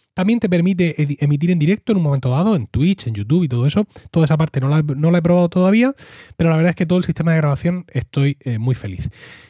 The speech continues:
Eh, como siempre, este tipo de aplicaciones necesitas un navegador basado en Chromium, es decir, Google Chrome, Brave, eh, Microsoft Edge, que es el que yo estoy usando, y otras hierbas y matujos.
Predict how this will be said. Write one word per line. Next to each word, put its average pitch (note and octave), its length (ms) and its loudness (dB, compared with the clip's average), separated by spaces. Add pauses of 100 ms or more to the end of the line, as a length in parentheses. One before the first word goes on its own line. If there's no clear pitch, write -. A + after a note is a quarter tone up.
(260)
Eh, E3 260 0
como D3+ 260 0
siempre, G3+ 380 0
este - 180 -6
tipo E3+ 160 0
de F3 60 2
aplicaciones F#3 600 -2
necesitas D3+ 460 -2
un E3 80 0
navegador E3 380 2
basado D#3+ 520 0
en A#2+ 140 -4
Chromium, A#2 560 0
es A#2 60 -12
decir, A2 240 -6
Google A2+ 360 -2
Chrome, G3 460 2 (400)
Brave, E3+ 600 0 (200)
eh, A2+ 420 -2
Microsoft D3 640 0
Edge, G3 340 -2 (100)
que C#3+ 120 -6
es B2+ 60 -4
el C3 80 -2
que C3 100 -2
yo B2 80 2
estoy B2+ 140 -4
usando, A#3 560 0 (760)
y D#3+ 160 2
otras E3 180 2
hierbas D3 380 0
y B2+ 40 -6
matujos. G#2+ 520 -6